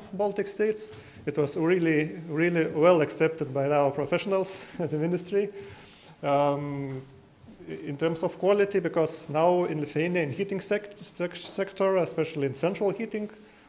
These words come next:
most of it is being, um, uh, uh,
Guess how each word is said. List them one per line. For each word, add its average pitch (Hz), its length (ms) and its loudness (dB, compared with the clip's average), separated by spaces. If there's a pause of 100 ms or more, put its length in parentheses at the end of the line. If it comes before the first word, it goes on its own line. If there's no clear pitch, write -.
most 175 320 4
of 160 160 0
it 160 160 -2
is 143 160 -4
being, 147 460 -4
um, 135 520 -4 (560)
uh, - 1160 -12
uh, 131 500 0